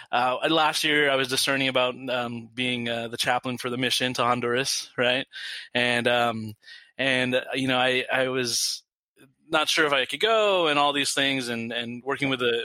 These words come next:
with the students at the Newman Center, a lot of them wanted me to go, and so I was really discerning whether or not I was gonna go. And, um,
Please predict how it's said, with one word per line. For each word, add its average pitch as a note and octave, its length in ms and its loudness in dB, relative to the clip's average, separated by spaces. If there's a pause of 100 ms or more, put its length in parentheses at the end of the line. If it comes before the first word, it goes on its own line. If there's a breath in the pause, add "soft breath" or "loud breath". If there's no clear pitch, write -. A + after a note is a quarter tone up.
(140)
with A#2+ 180 -10
the A2+ 440 -4
students C#3 400 0
at B2 120 0
the B2 60 -6
Newman E3 220 2
Center, D3+ 180 2
a C3 60 4
lot B2 120 4
of B2 40 0
them A#2 140 -2
wanted A#2+ 180 -4
me A#2+ 60 -6
to A2+ 80 -10
go, E3+ 420 2 (380 loud breath)
and - 80 -6
so F#3+ 80 4
I G#3 40 6
was F#3 120 2
really E3+ 140 4
discerning C3+ 280 2
whether B2+ 140 4
or B2 40 2
not A#2+ 140 0
I A#2+ 40 -2
was A2+ 120 -6
gonna A2+ 140 -6
go. B2 180 -2 (760)
And, C#3 260 2
um, B2 380 2